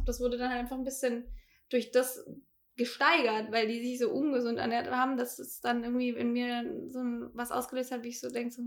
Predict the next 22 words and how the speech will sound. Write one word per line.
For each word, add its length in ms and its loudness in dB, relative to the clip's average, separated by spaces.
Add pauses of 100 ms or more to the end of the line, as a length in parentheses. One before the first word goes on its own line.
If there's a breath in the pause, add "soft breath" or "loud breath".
oh, 160 -10 (960 soft breath)
so, 160 -12 (280)
was, 300 -4
was 180 -4
will 80 -2
ich 140 -4
nicht? 240 -6 (340 loud breath)
Und 340 4 (240)
die 160 4
aber 300 8
genau 280 4
diesen 340 -4
Berührpunkt 440 0
eben 140 2
noch 140 0
nie 180 -2
hatten 260 4 (520 loud breath)
und 280 2
ich 140 -4
das 160 2
halt 220 4
auch 320 2